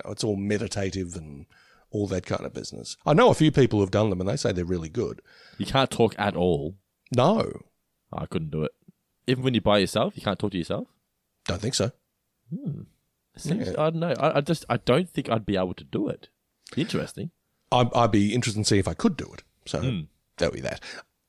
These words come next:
Speaker 1: Alternatively, I'd be keen on doing, like, a week-long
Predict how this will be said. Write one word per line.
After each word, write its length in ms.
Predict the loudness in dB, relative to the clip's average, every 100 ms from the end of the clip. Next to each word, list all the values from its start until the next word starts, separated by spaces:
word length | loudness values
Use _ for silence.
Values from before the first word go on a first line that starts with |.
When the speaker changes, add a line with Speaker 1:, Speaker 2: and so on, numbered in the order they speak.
| _ _ _
Speaker 1:
Alternatively, 800 | 2 4 4 4 2 -4 -10 -12 -18 _ _ _ _ _ _ _ _ _ _
I'd 140 | 4 6
be 80 |
keen 180 | 6 8
on 100 | 8
doing, 180 | 8 8
like, 180 | 6 4
a 40 |
week-long 800 | 0 4 4 4 6 8 8 4